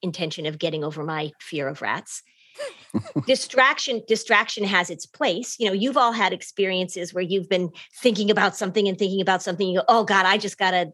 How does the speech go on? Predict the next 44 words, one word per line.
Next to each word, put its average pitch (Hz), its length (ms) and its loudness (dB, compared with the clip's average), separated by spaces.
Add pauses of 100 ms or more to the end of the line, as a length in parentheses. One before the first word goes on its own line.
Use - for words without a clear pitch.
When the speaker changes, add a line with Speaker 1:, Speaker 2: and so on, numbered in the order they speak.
Speaker 1:
I 208 100 4
just 208 180 -6
gotta 196 140 2
watch 175 260 2
some 175 440 -4 (600)
trashy 196 420 2
show 185 180 -2
on 180 160 2
T 190 160 -4
V, 185 240 2
or 180 60 4
I've 185 120 2
just 190 140 -2
gotta 185 160 0
have 180 180 2
some 170 200 -8
fun," 160 340 -2
right? 180 180 0
We 202 80 -2
distract 180 480 -2
ourselves. 165 540 -4 (500)
We've 226 200 2
all 208 420 4
certainly 214 720 0
found 180 440 2
that, 180 160 2 (400)
you 220 80 4
know, 180 100 4
when 185 140 0
you're 180 140 2
about 190 300 2
to 185 280 -2
lose 214 320 2
your 180 80 -2
mind, 190 340 2
like, 156 160 0
stopping 180 680 2
and 165 200 -4 (520)
taking 196 360 0
some 190 180 -4
breaths 180 520 2
and 185 120 -4
getting 185 240 2
your 185 300 0